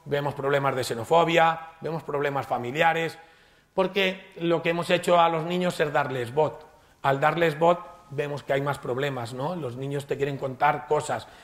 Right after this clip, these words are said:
y acordaros que son niños, son inocentes, quiere decir, nueve, diez, once, doce a-, doce años, trece, catorce, pero te quieren contar, porque antes no les dejábamos que,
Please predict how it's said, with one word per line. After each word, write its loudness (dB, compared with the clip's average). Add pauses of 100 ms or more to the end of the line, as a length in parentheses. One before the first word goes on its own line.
(120)
y 0
acordaros 2 (360)
que -6
son -2
niños, -4 (140)
son -8
inocentes, -6
quiere -2
decir, -4 (480)
nueve, 2
diez, 2
once, 0
doce -2
a-, 2
doce 0
años, 0 (960)
trece, 2
catorce, 0 (320)
pero 0
te -4
quieren -2
contar, -4
porque -2
antes -2
no -2
les 0
dejábamos -2
que, -6